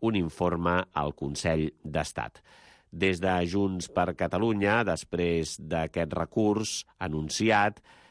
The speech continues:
s'ha destacat que això és un cop d'estat, segons han dit els dirigents de la formació de Puigdemont. I precisament Junts per Catalunya, a la reunió que hi ha hagut dels portaveus parlamentaris amb la mesa de la Cambra Catalana, s'ha mostrat partidària d'una investidura dimecres vinent, mentre que Esquerra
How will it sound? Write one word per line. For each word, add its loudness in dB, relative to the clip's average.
s'ha 0
destacat -2
que -4
això 2
és 0
un -2
cop 2
d'estat, -4
segons -6
han -6
dit -6
els -4
dirigents -2
de -2
la -4
formació -4
de -2
Puigdemont. -8
I -6
precisament -2
Junts -2
per 0
Catalunya, 0
a -2
la -2
reunió 0
que -4
hi -4
ha 0
hagut -2
dels -4
portaveus -2
parlamentaris -2
amb -4
la -4
mesa 0
de -2
la -2
Cambra -2
Catalana, 0
s'ha -2
mostrat 0
partidària 0
d'una 2
investidura 0
dimecres 0
vinent, -2
mentre -6
que -4
Esquerra 0